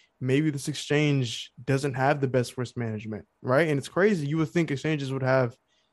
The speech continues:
super good risk management. Like, you would think these people would just be on top of their finances,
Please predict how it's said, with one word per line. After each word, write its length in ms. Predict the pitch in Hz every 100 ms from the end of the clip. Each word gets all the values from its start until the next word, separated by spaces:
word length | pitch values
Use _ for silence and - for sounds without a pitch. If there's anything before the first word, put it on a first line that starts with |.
| _
super 400 | - - 160 143
good 160 | 139 127
risk 160 | 135
management. 460 | 139 190 151 113 -
Like, 160 | 123 131
you 80 | 160
would 100 | 165
think 240 | 165 143
these 100 | 151
people 300 | - 165 147
would 160 | 143 135
just 180 | 131 -
be 80 |
on 220 | 139 131 127
top 320 | - 165 156
of 60 |
their 120 | 143 131
finances, 720 | 156 170 147 135 135 131